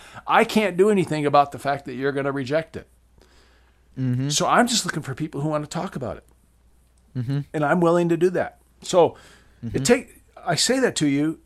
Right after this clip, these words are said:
Speaker 1: in, in a personal application way, is it takes the pressure off.
Speaker 2: Yeah.
Speaker 1: Your job is not to sell somebody something. It's
Speaker 2: Right.
Speaker 1: just to talk about the gospel. So, okay, enough said. Now, se-,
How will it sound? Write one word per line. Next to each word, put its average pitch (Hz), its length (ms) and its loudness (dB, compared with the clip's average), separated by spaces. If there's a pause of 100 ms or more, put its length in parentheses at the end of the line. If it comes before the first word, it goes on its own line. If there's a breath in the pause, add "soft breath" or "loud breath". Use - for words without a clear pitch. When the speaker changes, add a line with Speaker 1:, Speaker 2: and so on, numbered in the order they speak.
Speaker 1:
in, 139 220 -4
in 143 200 -6
a 117 40 -6
personal 151 340 -4
application 147 500 -6
way, 117 80 -4 (480 soft breath)
is 160 160 -2
it - 60 -10
takes - 260 -4
the - 80 -6
pressure 160 500 -8
off. - 240 -18 (1040)
Speaker 2:
Yeah. 107 200 -8 (160)
Speaker 1:
Your 175 160 4
job 180 340 4
is 113 100 -2
not 123 220 -4
to 160 80 -6
sell 151 340 2
somebody 127 480 0
something. 90 520 -8 (1120)
It's 160 160 -4
Speaker 2:
Right. 107 60 -4
Speaker 1:
just - 180 -10
to - 80 -8
talk 147 260 -6
about 247 160 -8
the 302 80 -14
gospel. 285 460 -10
So, - 340 4
okay, 120 160 -4
enough 160 200 0
said. 101 300 -2
Now, 247 300 4 (140)
se-, - 260 -4